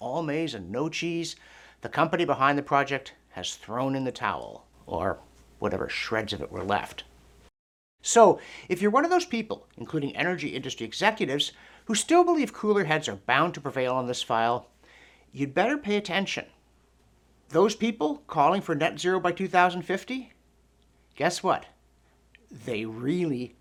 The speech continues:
mean it. So investors better pay attention too. In the first quarter of this year, the company behind K X L, as it's known, had already taken a one point eight one billion dollar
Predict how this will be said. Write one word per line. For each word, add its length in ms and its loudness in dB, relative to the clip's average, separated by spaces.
mean 280 -8
it. 200 -18
So 140 2
investors 520 4
better 200 0
pay 200 -2
attention 420 -6
too. 320 -4
In 140 6
the 60 6
first 320 2
quarter 340 4
of 100 -4
this 240 -2
year, 300 -4
the 80 0
company 340 4
behind 520 2
K 240 -2
X 220 -2
L, 340 -6
as 120 -14
it's 180 -12
known, 340 -10
had 160 -4
already 360 4
taken 320 2
a 100 -2
one 360 0
point 260 -2
eight 220 0
one 380 -4
billion 440 8
dollar 420 0